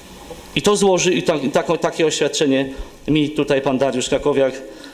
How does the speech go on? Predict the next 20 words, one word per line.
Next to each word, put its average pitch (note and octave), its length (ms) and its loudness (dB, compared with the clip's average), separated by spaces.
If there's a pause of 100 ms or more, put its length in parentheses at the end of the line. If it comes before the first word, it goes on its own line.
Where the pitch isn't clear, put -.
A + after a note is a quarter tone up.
(160)
przedstawił E3 800 2
i E3 100 -2
też, G3 280 0
jak D3 140 0
już D3 180 0
informuję, C#3+ 480 2
bo C3+ 100 0
poinformował C3+ 520 0
też C3 160 -4
pana C3 200 -4
burmistrza A#2 440 -2
Nakła, G2+ 360 -4 (400)
gdzie - 120 -4
pan B2+ 140 -2
burmistrz B2 300 0
Nakła A#2+ 380 -2 (500)
był A#2+ 300 2
niezadowolony A2+ 720 2
z G#2+ 80 -4
rezygnacji A2 640 -2